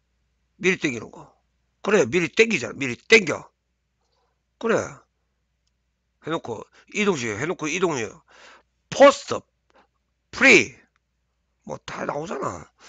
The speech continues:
자, 건축 환경. 건축 환경. 보자. 건축, 아, 그래. 건축 공조와 환경이다. 건축 환경이라 할게요. 환경. 여기가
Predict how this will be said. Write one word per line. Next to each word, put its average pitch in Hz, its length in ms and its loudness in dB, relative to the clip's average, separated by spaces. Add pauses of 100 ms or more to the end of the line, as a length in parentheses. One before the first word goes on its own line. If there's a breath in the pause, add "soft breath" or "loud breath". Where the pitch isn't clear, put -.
(200 loud breath)
자, 107 220 -2
건축 139 500 -4
환경. 185 320 6 (840)
건축 101 340 -10
환경. 151 520 6 (1200)
보자. 107 480 -2
건축, 113 360 -10 (140)
아, 175 240 2
그래. 160 160 0
건축 - 360 -6
공조와 147 680 4
환경이다. 151 640 -2 (1120 loud breath)
건축 104 420 -12
환경이라 147 340 0
할게요. 104 340 -10
환경. 104 400 -10 (720)
여기가 113 520 2